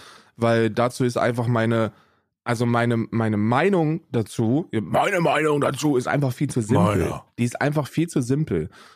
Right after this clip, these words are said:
Speaker 1: So, wenn du
Speaker 2: Ja.
Speaker 1: dir, wenn du dir anschaust, da gibt's, es gibt so ein, so ein Tracker, so ein, so ein, so ein Tracker, ähm,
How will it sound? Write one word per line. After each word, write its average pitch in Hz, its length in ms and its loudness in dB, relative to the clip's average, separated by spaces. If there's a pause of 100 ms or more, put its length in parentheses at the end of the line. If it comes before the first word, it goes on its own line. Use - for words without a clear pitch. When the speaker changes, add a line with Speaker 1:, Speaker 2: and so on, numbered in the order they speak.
(120)
Speaker 1:
So, 117 260 2
wenn 135 120 2
du 139 80 2
Speaker 2:
Ja. 92 120 4
Speaker 1:
dir, 139 240 2
wenn 135 160 0
du 147 100 2
dir 135 220 2
anschaust, 131 600 0
da 127 60 0
gibt's, - 240 -6
es - 180 -2
gibt 160 160 -2
so 147 140 2
ein, 123 180 2
so 120 120 0
ein 117 160 0
Tracker, 104 460 0
so 98 100 -2
ein, 95 200 0
so 101 80 -2
ein, 98 200 -2
so 104 80 -2
ein 104 120 0
Tracker, 98 640 0
ähm, 85 440 0